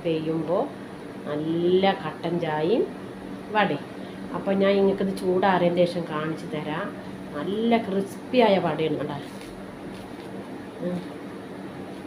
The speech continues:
അടിപൊളി, ഉള്ളിൽ നല്ല സോഫ്റ്റും പുറമെ നല്ല മൊരിഞ്ഞതുമായ വടയാണ്. നിങ്ങളെല്ലാവരും ഇങ്ങനെ ഒരു പ്രാവശ്യം ചെയ്ത് നോക്കണം ട്ടോ. അപ്പൊ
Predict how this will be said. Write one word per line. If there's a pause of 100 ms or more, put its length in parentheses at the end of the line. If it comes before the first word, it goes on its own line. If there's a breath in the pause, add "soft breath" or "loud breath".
അടിപൊളി,
ഉള്ളിൽ
നല്ല (120)
സോഫ്റ്റും (560)
പുറമെ (100)
നല്ല (120)
മൊരിഞ്ഞതുമായ (140)
വടയാണ്.
നിങ്ങളെല്ലാവരും
ഇങ്ങനെ
ഒരു
പ്രാവശ്യം
ചെയ്ത്
നോക്കണം
ട്ടോ. (4000 loud breath)
അപ്പൊ